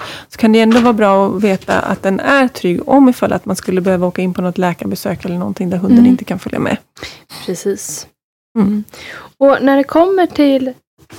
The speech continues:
Speaker 2: till att träna sin hund till att vara ensam
Speaker 1: Mm.
Speaker 2: hemma, så är det ju, vissa går det hur lätt som helst för. De
Speaker 1: Mm.
Speaker 2: tycker liksom att, "Nej, men jag började bara lämna min hund och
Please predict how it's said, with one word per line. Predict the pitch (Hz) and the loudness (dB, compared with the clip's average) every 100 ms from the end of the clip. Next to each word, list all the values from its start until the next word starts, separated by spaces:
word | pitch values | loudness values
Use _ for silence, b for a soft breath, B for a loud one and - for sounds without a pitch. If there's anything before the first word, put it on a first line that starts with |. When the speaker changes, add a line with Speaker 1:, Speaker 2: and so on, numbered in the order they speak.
| - - | -14 -4
Speaker 2:
till | 262 240 | 0 2
att | 233 - | 0 -2
träna | 254 240 240 285 | 0 2 2 2
sin | 311 233 | 2 2
hund | 208 196 | 2 -2
till | - 202 | -4 -6
att | 196 208 | -4 -2
vara | 214 269 | -2 0
ensam | 269 185 - 170 214 247 - _ | 0 -2 -4 -4 -2 -4 -8 _
Speaker 1:
Mm. | 226 | 4
Speaker 2:
hemma, | 240 311 233 - B B B B _ - | 4 4 -2 -8 B B B B _ 0
så | 240 | 4
är | 226 | 6
det | |
ju, | 220 214 _ _ 202 | 4 2 _ _ -14
vissa | 220 262 - - - 330 339 - _ 233 | -6 -6 -4 -10 -2 0 0 -6 _ 0
går | 247 226 | 2 2
det | |
hur | 190 277 277 | 2 0 2
lätt | 190 - | 0 -2
som | 151 | -6
helst | 180 294 - - - | -2 -2 -2 -8 -12
för. | - - - - | -12 -12 -16 -2
De | 269 | 4
Speaker 1:
Mm. | 240 | 4
Speaker 2:
tycker | 190 214 - | 4 -2 -8
liksom | - 190 | -12 -10
att, | - - | -10 -6
"Nej, | 285 | -4
men | - | -2
jag | 415 | 0
började | - - 226 240 | 0 2 2 2
bara | 196 180 | 2 2
lämna | 190 175 175 | 2 0 0
min | 220 214 | 0 0
hund | 202 185 185 | 0 -2 0
och | 185 | 0